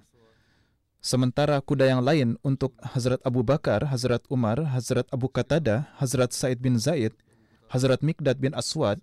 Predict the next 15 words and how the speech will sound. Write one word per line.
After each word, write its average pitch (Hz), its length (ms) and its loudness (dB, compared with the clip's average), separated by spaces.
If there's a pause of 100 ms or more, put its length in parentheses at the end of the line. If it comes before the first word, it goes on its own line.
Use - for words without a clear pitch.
Hazrat 127 400 -2
Khabbab 131 400 -2
bin 127 160 -2
Munzir, 120 560 -2 (640)
Hazrat 127 320 0
Zubair 135 400 0
bin 135 160 0
Awam, 127 400 0
dan 117 200 0
Hazrat 120 400 -2
Ubadah 127 360 0
bin 120 240 -2
Bishr 131 280 0
radhiyallahu 117 400 4
anhum. 127 280 2